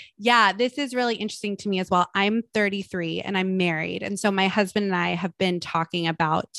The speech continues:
um, when we want to start trying, but it is a very, it's just so hard being a woman to have to have these conversations. And,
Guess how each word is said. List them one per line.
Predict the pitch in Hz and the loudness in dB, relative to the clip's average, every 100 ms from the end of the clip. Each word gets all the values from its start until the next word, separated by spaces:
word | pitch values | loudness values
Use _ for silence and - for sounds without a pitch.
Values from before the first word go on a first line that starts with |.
| - _ - - - _ - | -14 _ -20 -20 -20 _ -2
um, | 185 170 165 180 185 _ _ _ _ _ - | 2 2 0 -4 -8 _ _ _ _ _ -10
when | 180 196 180 | 0 4 4
we | 180 180 | 4 2
want | 160 - | 2 -2
to | - | -6
start | 175 170 160 | -4 -2 -2
trying, | - 262 381 277 202 | 2 4 6 4 4
but | 208 | 2
it | 202 - | 0 0
is | 220 247 233 | 2 2 2
a | 226 | -2
very, | 185 190 185 180 175 175 185 - | 0 0 2 0 -2 -4 -6 -10
it's | - - | -8 -6
just | 262 - | -6 2
so | 277 277 | 4 4
hard | 208 190 180 | 2 0 0
being | 196 185 | -2 -2
a | |
woman | 170 160 175 175 233 | -4 -6 -4 -2 -2
to | 254 190 | -2 -4
have | 180 180 | -4 -4
to | 180 | -4
have | 170 175 175 | -2 -2 -2
these | 175 175 165 - _ _ _ _ _ - | -6 -6 -6 -10 _ _ _ _ _ -10
conversations. | - 190 185 185 175 170 175 - 233 247 269 214 | -2 0 2 0 -2 -6 -4 -2 0 0 0 -2
And, | 190 | -6